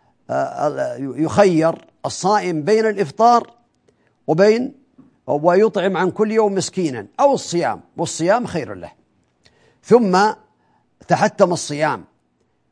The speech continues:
فقال الله تعالى بعد ذلك:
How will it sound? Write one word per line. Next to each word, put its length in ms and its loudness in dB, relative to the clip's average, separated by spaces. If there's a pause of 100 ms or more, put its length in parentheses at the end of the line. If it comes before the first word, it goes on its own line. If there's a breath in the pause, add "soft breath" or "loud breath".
(140)
فقال 320 2
الله 320 -2
تعالى 440 -2 (320)
بعد 200 -4
ذلك: 500 0